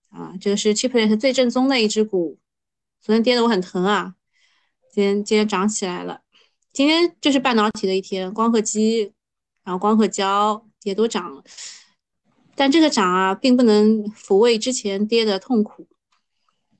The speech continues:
啊，micro L E D和 mini L E D。这也是配套的啊。然后就是无线耳机这一块也是富马威这些涨涨涨涨。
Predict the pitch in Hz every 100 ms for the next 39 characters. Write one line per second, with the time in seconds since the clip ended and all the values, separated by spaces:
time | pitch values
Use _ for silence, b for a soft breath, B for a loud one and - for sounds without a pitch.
0 | _ _ _ _ _ _ _ _ _ _
1 | _ 196 180 208 269 269 214 208 214 214
2 | 208 240 247 202 190 190 196 190 - B
3 | B B B B B _ _ _ _ _
4 | _ - 220 208 185 202 320 320 311 277
5 | 349 320 190 - 185 185 202 208 233 226
6 | 220 214 196 196 254 220 196 202 226 247
7 | 214 226 208 185 190 190 247 240 233 208
8 | 190 190 196 196 196 190 180 190 - -
9 | 185 180 180 175 180 175 185